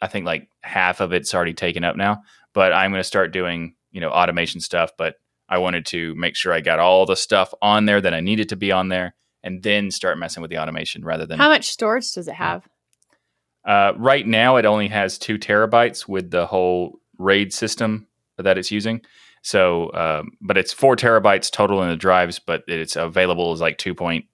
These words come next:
Speaker 1: two terabytes or something.
Speaker 2: That's
Speaker 1: And
Speaker 2: tiny.
Speaker 1: Yeah, yeah, I know. But I only, I started with drives I had, and
Speaker 2: Gotcha.
Speaker 1: I am looking into, uh, make, getting some new drives to, to beef it up a bit, to get, like, uh, I was hoping to get, like,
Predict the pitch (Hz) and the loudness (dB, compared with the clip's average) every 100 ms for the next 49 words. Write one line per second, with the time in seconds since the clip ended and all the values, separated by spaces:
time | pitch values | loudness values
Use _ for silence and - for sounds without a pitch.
0 | - - 85 82 80 - 87 82 82 71 | -12 -8 -6 -6 -10 -8 -4 0 0 -2
1 | 90 95 90 92 _ _ _ _ _ 98 | -8 -12 -10 -12 _ _ _ _ _ -2
2 | 185 - 165 - 160 160 277 302 151 139 | 0 -2 -6 -4 -4 -4 -6 -8 -10 -12
3 | 175 - _ - 143 160 156 135 104 95 | -18 -20 _ -8 2 4 4 4 2 4
4 | 123 139 90 87 92 127 147 170 190 139 | 2 2 0 -2 2 4 6 6 4 2
5 | 139 214 214 190 135 135 123 92 82 107 | 2 2 2 2 2 2 2 -2 -6 0
6 | 113 123 131 139 _ _ _ - 104 104 | 2 2 -2 -16 _ _ _ 0 2 2
7 | 98 160 104 101 - 123 131 127 120 120 | 0 0 0 0 -2 0 2 2 2 0
8 | 127 110 107 104 113 104 98 95 - _ | -2 -2 -4 -4 -4 -4 -4 -6 -8 _
9 | _ _ 98 90 85 - - 101 - 107 | _ _ 0 2 2 -2 -2 -2 -2 0
10 | 110 104 113 101 107 101 104 98 92 - | 0 0 0 2 2 2 4 4 2 -2
11 | 101 78 - 92 107 107 98 92 - 85 | -8 -6 -6 -2 0 2 4 2 2 -2
12 | 82 - _ - 90 80 85 80 82 80 | -4 -4 _ -10 -8 -2 -2 -2 0 0
13 | - 92 - 110 101 90 87 78 80 78 | 2 2 4 0 0 -2 -2 0 0 -2